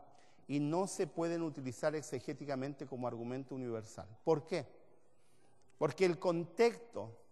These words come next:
que, del cual hemos hablado está hablando de otra cosa. Porque si no, Pa-, Pablo se estaría contradiciendo. A los, a los de Roma les manda a Febe y a Priscila para que hablen y les enseñe.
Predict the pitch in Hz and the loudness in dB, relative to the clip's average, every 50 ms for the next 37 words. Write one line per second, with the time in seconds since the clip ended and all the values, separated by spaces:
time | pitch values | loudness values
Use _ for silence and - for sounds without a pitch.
0 | - - - - 139 117 - 110 98 95 - 147 160 190 202 202 196 175 190 175 | -20 -20 -18 -16 -16 -10 -6 -6 -6 2 6 8 8 8 6 0 -2 0 0 0
1 | 151 160 170 180 160 127 101 107 107 120 - - - - - - - - - 123 | 2 4 4 4 4 4 2 -2 -4 -8 -12 -16 -20 -20 -20 -20 -20 -10 -10 -10
2 | - - 156 160 175 185 190 202 202 170 180 185 - 196 196 - - 202 214 - | 2 2 4 4 4 2 2 2 2 2 0 0 2 0 0 2 0 -2 -2 -2
3 | - - - - - - - - - - - - - - 190 180 165 185 - 220 | -8 -14 -16 -16 -20 -20 -20 -20 -20 -20 -20 -20 0 2 4 4 4 4 2 2
4 | 202 208 226 240 - 233 233 - - 156 - 190 196 196 226 185 - 180 - - | 2 2 0 4 6 6 6 6 4 6 6 6 6 6 4 0 -2 -4 -2 0
5 | 160 151 156 175 165 - 175 170 156 165 156 156 151 143 - - 190 208 208 190 | 0 2 2 0 0 0 -4 -4 0 0 0 0 0 -2 -4 -4 -4 -4 -4 -6
6 | 117 - - - - - - - - - - - - - - - - - 139 156 | -8 -10 -14 -18 -20 -20 -20 -20 -20 -20 -20 -20 -20 -20 -20 -14 0 4 6 6
7 | 175 170 160 143 123 - - - - - - - - 156 165 170 160 151 165 180 | 6 6 4 0 -8 -12 -16 -16 -18 -18 -10 -2 0 2 4 2 2 4 2 2
8 | 170 202 233 233 240 240 233 233 254 - - - - - - - 151 165 160 156 | 6 6 6 6 6 4 0 -2 -2 -8 -16 -18 -20 -20 -8 -2 0 0 2 4
9 | 170 185 196 202 196 202 185 165 160 131 - 208 208 214 220 220 214 202 165 170 | 4 4 4 4 6 6 6 6 4 2 2 2 2 2 2 2 2 2 2 0
10 | 160 151 - - 208 202 208 196 170 170 160 151 - 147 151 165 185 208 226 226 | -4 -4 -2 -4 0 2 2 4 4 4 2 2 0 2 4 4 4 4 2 -2
11 | 220 214 208 196 180 190 196 190 180 - - 240 233 208 - | -2 -2 -4 -4 -2 0 0 0 0 0 0 0 0 -4 -8